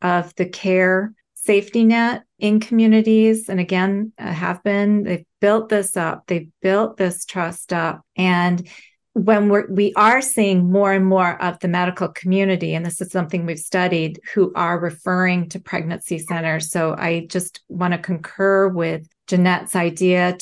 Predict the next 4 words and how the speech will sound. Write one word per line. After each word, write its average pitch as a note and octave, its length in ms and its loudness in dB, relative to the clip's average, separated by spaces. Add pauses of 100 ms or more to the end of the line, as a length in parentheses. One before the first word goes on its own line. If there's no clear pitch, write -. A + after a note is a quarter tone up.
to E3+ 200 -4
continue G#3 800 0
to E3+ 560 -4 (440)
alert F3+ 640 2